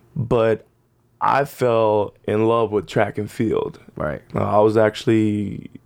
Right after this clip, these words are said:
Speaker 1: at the end of my career, was a three-time state champion, broke
Speaker 2: Okay.
Speaker 1: a whole bunch of records. Some of them
Speaker 2: Wow.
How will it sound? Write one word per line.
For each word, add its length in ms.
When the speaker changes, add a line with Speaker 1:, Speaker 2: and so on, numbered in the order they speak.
Speaker 1:
at 120
the 80
end 200
of 60
my 200
career, 540
was 180
a 40
three-time 460
state 240
champion, 720
broke 240
Speaker 2:
Okay. 80
Speaker 1:
a 40
whole 120
bunch 220
of 100
records. 340
Some 240
of 120
them 80
Speaker 2:
Wow. 40